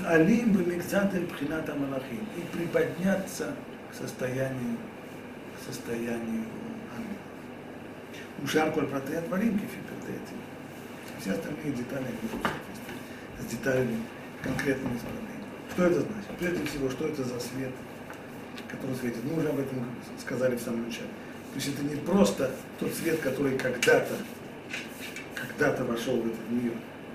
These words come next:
тогда, в год исхода из Египта. Нет, это и свет, который с-, специфически для этого дня и сегодня.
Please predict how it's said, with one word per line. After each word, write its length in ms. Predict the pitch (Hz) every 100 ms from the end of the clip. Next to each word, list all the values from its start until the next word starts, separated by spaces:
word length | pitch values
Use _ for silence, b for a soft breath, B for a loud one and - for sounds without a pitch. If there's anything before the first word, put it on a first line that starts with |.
| - - -
тогда, 520 | 117 - 151 135 - - - - - - - -
в 160 | 120
год 200 | 139 143
исхода 320 | 127 - 127 120
из 140 | 117
Египта. 480 | 113 110 139 - 180 - - -
Нет, 180 | 127 - -
это 360 | 151 - 147 139 123 127
и 540 | 120 117 190 - -
свет, 200 | 165 135
который 360 | 120 120 127 123
с-, 720 | - - - - - - -
специфически 720 | - 147 131 127 151 151 -
для 180 | 127 131
этого 240 | 127 123 117
дня 240 | 131 139
и 60 | 127
сегодня. 340 | - 117 104